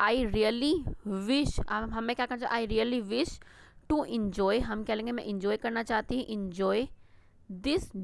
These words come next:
joyous occasion। क्या ये जो occasion है बहुत अच्छा, जो ये occasion है मैं इसको क्या है, enjoy करना चाहती हूँ या चाहता हूँ। I will not able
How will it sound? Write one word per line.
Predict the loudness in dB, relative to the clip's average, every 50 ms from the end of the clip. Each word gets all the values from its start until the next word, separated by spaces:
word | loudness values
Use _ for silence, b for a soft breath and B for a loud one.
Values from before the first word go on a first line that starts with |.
| -8 -2
joyous | 2 2 4 4 4 2 0 0 -4
occasion। | -4 -4 -2 -4 -4 -4 -4 -6 -8 -4
क्या | -4 -2
ये | -2 -2
जो | -4 -4 -6 -6
occasion | -8 -4 -4 -4 -4 -2 -2 -2 -2
है | -2 -4 -4
बहुत | -2 -4 -2 -2 -2 -2 -2
अच्छा, | -4 -6 -4 -6 -6 -6 -4
जो | -6 -4
ये | -4 -4
occasion | -6 -6 -4 -4 -4 -4 -4 -6 -6
है | -6 -6
मैं | -6 -6 -6
इसको | -6 -8 -10 -10
क्या | -6 -4 -4 -4
है, | -4 -4 -6 -6 -8 B B B B B B B B B
enjoy | -4 -4 -2 2 2 4 4 4
करना | 2 0 -4 -2 -4 -4
चाहती | 0 0 0 0 0 -2 -4
हूँ | -2 -2 -2
या | -2 -4
चाहता | -4 -4 -4 -4 -4 -4 -2
हूँ। | -2 0 0 0 -2 b b b b b b b b b b b b -2 0
I | 2 2 4 2
will | 2 2 2 2
not | 2 2 2 0 -2 -6 -20 -16 _ 0 2
able | 2 2 4 2 0 0